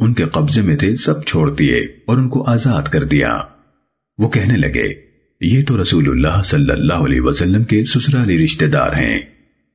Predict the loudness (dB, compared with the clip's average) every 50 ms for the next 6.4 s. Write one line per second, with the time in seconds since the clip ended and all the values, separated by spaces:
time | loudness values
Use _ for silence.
0 | _ _ 0 2 4 4 4 4 2 2 2 2 2 2 2 0 -2 -2 -2 -2
1 | -2 -4 -4 -8 -12 -20 _ _ _ _ 0 0 2 2 2 0 0 0 0 0
2 | 0 0 0 0 0 0 0 -2 -2 0 0 0 0 0 0 2 2 2 2 0
3 | 0 -2 -2 -4 -8 -14 _ _ -8 -4 0 0 0 0 0 0 0 2 2 2
4 | 2 2 2 2 2 2 2 2 2 2 0 0 0 0 0 0 0 0 -2 -2
5 | -2 -2 -2 0 0 0 0 0 0 0 0 -2 0 0 0 0 0 0 0 0
6 | 0 0 -2 -4 -6 -8 -16